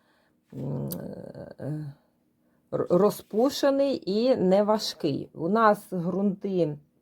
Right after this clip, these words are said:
м, е, глинистий чорнозем, то, е, я с-, <laughs> хочу створити всі умови, щоб вона,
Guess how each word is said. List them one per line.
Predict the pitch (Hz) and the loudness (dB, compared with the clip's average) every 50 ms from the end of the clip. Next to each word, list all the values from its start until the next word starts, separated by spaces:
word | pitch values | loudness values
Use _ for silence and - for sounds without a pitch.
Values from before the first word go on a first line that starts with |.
| _ _ _ _ _ _ _ _ _ _ _ _ _ _ _ _ _ _ _ _ _ _ _ _ - | _ _ _ _ _ _ _ _ _ _ _ _ _ _ _ _ _ _ _ _ _ _ _ _ -6
м, | 170 165 160 156 156 156 151 151 151 151 151 147 143 147 - - _ _ _ _ _ _ _ - - _ | -4 -2 0 0 0 0 0 2 2 0 0 0 -2 -6 -8 -16 _ _ _ _ _ _ _ -20 -20 _
е, | - - - - - - - _ _ _ _ _ _ _ _ _ _ | -18 -18 -18 -18 -20 -20 -20 _ _ _ _ _ _ _ _ _ _
глинистий | - 170 165 196 214 220 208 190 185 180 - - - 196 185 | -2 2 4 6 6 6 6 4 2 0 -2 -4 -6 -6 -6
чорнозем, | - - - 208 196 202 202 208 202 196 190 - 165 147 139 135 139 - - _ - - _ _ _ | -6 -2 -2 0 0 2 2 2 0 0 0 0 0 0 0 0 -4 -8 -12 _ -20 -20 _ _ _
то, | _ - 175 170 170 170 170 170 170 165 165 160 160 - - | _ 2 4 6 8 8 8 8 6 6 4 4 2 0 -2
е, | - 123 139 156 160 160 156 151 151 147 143 139 139 147 - _ - - _ | -2 -2 0 0 0 0 -2 -2 -2 -2 -2 -4 -6 -10 -14 _ -20 -18 _
я | - 143 160 185 208 214 208 202 185 - - - 107 107 - - - _ _ _ _ | -6 -2 2 4 4 4 4 2 0 0 -2 -4 -6 -8 -8 -12 -18 _ _ _ _
с-, | - 202 208 196 180 185 - 165 | 0 2 4 6 6 4 4 2
<laughs> | |
хочу | 165 - - 220 220 220 - 180 | -2 4 6 6 6 6 4 -2
створити | 180 - _ _ 196 190 196 190 185 - - 175 | -6 -6 _ _ -2 0 0 -2 -2 -2 -2 -2
всі | 165 - - - - 185 170 | -2 -4 -8 -6 -2 2 2
умови, | 165 165 165 180 208 240 262 247 214 208 | 2 4 4 4 4 6 6 4 4 2
щоб | - - - 170 156 | 0 -4 -6 -4 -4
вона, | 143 151 156 165 165 175 190 202 202 202 | -2 -2 -2 0 0 0 0 0 0 -2